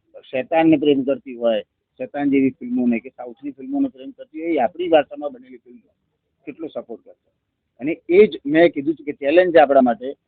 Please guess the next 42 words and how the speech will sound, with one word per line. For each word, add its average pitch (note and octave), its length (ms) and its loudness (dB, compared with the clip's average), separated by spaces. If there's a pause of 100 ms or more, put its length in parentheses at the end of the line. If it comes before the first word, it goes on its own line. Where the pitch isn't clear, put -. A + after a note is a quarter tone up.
(280)
કે D3+ 360 2 (580)
ગ્લોબલી F#3+ 460 4
જેટલો F#3 300 4
બિઝનેસ F3 420 4
થાય E3+ 140 -4
ને E3+ 60 0
એના D#3+ 180 2
કરતાં D3 280 -8
સો D#3 280 -2
ગણો C3+ 240 2
કે B2+ 100 -2
દસ D3 240 6 (100)
ગણો D3 200 0
વધારે C#3 360 4
બિઝનેસ C3+ 300 -2 (340)
જો C3+ 60 -6
ગુજરાતમાંથી D3 800 0
વશ C3 200 4 (120)
લેવલ C3 220 -4
ટુ B2+ 200 -14
ને C3+ 120 -12
કરવો C3 340 -2
જ D3 40 -2
જોઈએ, - 440 -16
એટલે E3 160 -2
આપણે E3 200 -2
કરાવવો D#3 380 2
જોઈએ. - 180 -10 (480)
એવું D3+ 180 -6
એક B2 80 -6
ગુજરાતી C#3 420 0
કલાકાર C#3+ 380 2
તરીકે C#3+ 340 -8
ગુજરાતી C3+ 600 -4
પ્રજા B2+ 360 -6
પાસે A#2 300 -8 (560)
હું B2+ 360 -4
આશા G#2+ 260 -6
રાખું C#3+ 300 2
છું D#3 280 -4
અને A2+ 120 -20
મને C3 380 0